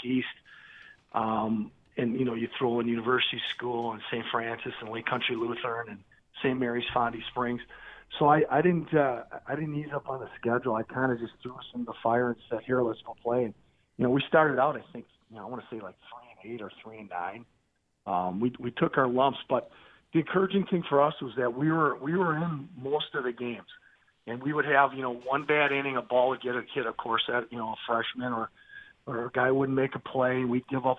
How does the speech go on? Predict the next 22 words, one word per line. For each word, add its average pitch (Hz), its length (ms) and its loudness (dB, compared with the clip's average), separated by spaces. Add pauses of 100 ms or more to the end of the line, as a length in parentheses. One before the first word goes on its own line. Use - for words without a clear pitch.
four, 120 280 2
and 117 100 0
we'd 120 160 -2
end 123 160 0
up 120 160 0
losing 120 280 -8
by 113 240 2
a 110 60 -2
run 113 240 -2
or 104 160 -6
two. 113 220 -2 (460)
But 131 80 -2
we, 151 200 4
we 147 260 -2
were 139 120 -2
competitive, 156 720 0 (680)
and, 123 280 -2
and 123 140 -8
we 117 80 -12 (160)
fought, 127 380 2
and 131 100 -2
we 117 120 -2